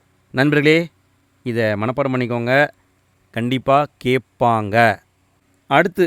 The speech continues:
நம்ம பார்க்க போற டாபிக் தடய வேதியியல். முப்பத்தி எட்டாவது கேள்வி, பிற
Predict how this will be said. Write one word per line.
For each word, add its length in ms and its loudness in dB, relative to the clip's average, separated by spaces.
நம்ம 240 -2
பார்க்க 340 -2
போற 180 0
டாபிக் 460 -2
தடய 420 4
வேதியியல். 680 -6
முப்பத்தி 280 -2
எட்டாவது 340 2
கேள்வி, 440 -6
பிற 100 4